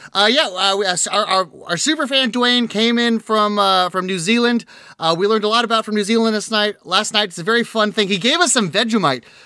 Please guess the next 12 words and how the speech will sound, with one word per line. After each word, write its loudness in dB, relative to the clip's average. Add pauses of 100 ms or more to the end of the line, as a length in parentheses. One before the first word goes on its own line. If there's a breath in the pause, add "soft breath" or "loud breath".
(140 loud breath)
to 0
which -2
Bobby 0
and 2
I 0
will -2
put -2
on 0
a 2
piece -4
of -2
bread, 0